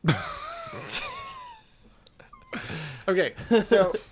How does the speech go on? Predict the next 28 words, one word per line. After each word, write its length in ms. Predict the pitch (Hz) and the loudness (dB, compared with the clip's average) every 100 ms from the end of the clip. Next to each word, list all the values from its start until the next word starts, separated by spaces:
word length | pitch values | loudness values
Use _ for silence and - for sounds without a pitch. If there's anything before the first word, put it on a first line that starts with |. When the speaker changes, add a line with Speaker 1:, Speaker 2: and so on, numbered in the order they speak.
| - | -6
Speaker 2:
I 120 | 185 | -2
know 200 | 185 196 | 2 4
this 140 | 196 160 | 2 -2
is 120 | 160 | -4
a 60 | 165 | 0
wrong 200 | 165 143 | 0 2
category, 460 | 147 147 135 139 | 2 4 4 4
but 120 | 127 | 6
I 60 | 135 | 6
have 120 | 151 | 4
a 40 | 131 | 0
story 320 | - 135 135 | 0 2 2
question. 500 | 120 101 - 101 95 - | 0 0 -2 -8 -8 -10
Speaker 1:
Okay. 140 | 185 - _ _ - _ _ _ _ _ _ _ _ | -10 -10 _ _ -20 _ _ _ _ _ _ _ _
Speaker 2:
In 400 | 214 226 240 254 - - | -4 -2 -2 -4 -8 -14
the 680 | 185 151 165 180 170 165 - | -16 -8 0 2 4 2 0
American 1080 | 156 143 151 175 190 190 185 180 175 175 151 _ _ _ _ _ _ | -2 0 2 4 4 2 0 2 -2 -4 -10 _ _ _ _ _ _
justice 520 | - 151 147 - 143 | 2 2 2 -4 -4
system, 640 | - 139 117 - 92 - - - - - | -4 -4 -4 -8 -12 -16 -20 -20 -20 -4
Speaker 1:
Dun, 220 | 143 143 135 | 0 0 2
dun. 640 | 139 143 139 139 139 139 - _ _ _ _ _ _ _ _ _ - | 2 2 -4 -8 -10 -14 -20 _ _ _ _ _ _ _ _ _ -16
Speaker 2:
Dun, 180 | 71 - | -16 -14
dun, 160 | 73 143 151 | -16 -16 -14
dun, 160 | 147 - | -16 -14
dun, 400 | 165 160 160 160 | -14 -12 -12 -14
dun. 340 | 175 175 170 175 - | -12 -12 -12 -14 -2
Is 440 | 170 208 233 170 | 4 4 2 -4
the 600 | 160 165 156 151 143 143 | -2 0 2 0 0 -4